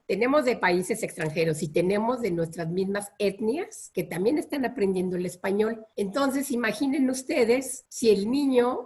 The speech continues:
va a recibir sus clases por pantalla, por línea, ya no es lo mismo recibirlo presencial del docente. O sea, la relación docente, el binomio, lo que les decía, maestro-alumno, que es una situación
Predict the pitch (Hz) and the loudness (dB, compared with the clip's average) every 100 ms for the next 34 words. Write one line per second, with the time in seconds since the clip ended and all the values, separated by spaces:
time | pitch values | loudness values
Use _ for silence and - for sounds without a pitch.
0 | 185 208 240 262 254 262 208 226 233 - | -4 -2 0 -2 -4 -6 -4 -6 -6 -10
1 | - 254 240 226 220 202 - - 214 220 | -10 -2 0 2 0 -2 -4 -2 0 0
2 | - 233 233 240 226 233 226 233 226 233 | 2 0 6 8 8 6 0 0 0 2
3 | 233 233 220 220 311 - - 180 269 277 | 2 4 4 2 0 -8 -6 2 2 4
4 | 269 269 262 269 262 302 233 208 214 208 | 2 0 0 0 0 0 0 -2 -4 -6
5 | 226 220 226 208 185 196 180 220 202 190 | -4 -2 -2 -2 -2 -4 -2 0 0 -2
6 | 196 196 - 226 226 - - 165 220 196 | -6 -6 -4 -4 -4 -12 -18 -4 2 6
7 | 190 202 196 196 190 - 269 339 320 262 | 6 6 4 4 2 0 0 2 2 2
8 | 208 202 - 233 233 214 190 175 190 208 | 0 0 2 2 2 0 -2 0 0 2
9 | 240 262 240 202 180 156 170 170 170 165 | 2 2 2 2 0 -2 -4 -4 -4 -6
10 | 208 180 - - 170 185 208 - 220 208 | -2 -2 -4 -6 0 2 2 0 2 4
11 | 202 220 349 - - 214 214 226 233 - | 4 2 -4 -6 -2 -2 0 0 0 0
12 | 175 - 160 - 202 208 | -4 -4 -6 0 2 2